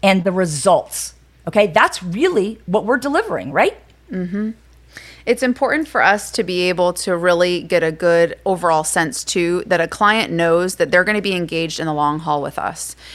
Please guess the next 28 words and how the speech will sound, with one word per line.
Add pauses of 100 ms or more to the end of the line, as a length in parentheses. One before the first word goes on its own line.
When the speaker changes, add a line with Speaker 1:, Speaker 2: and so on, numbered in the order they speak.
(140)
Speaker 2:
And
so
a
certain
amount
of
the
flat
fee
in
that
structure
is
being
able
to
get
away
from
this
mentality
that
it's
gonna
be
these
quick
little